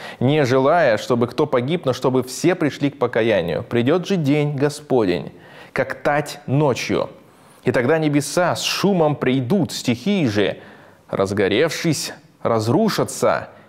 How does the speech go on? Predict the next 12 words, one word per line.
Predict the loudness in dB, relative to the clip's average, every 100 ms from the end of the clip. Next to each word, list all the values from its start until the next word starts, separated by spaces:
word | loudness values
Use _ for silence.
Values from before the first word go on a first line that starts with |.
| _ -2
земля | 0 2 2 2 0
и |
все | 0 0
дела | 2 2 2
на | 2
ней | 0 0 0
сгорят. | 0 0 2 2 0 -4 -18 -20 _ _ _ _ _ _ _ _
Если | 0 0 0 -2
так | 0 0 -2
все | 0 0 2
это | 0 2
разрушится, | 2 2 2 0 0 -2 0 0 -2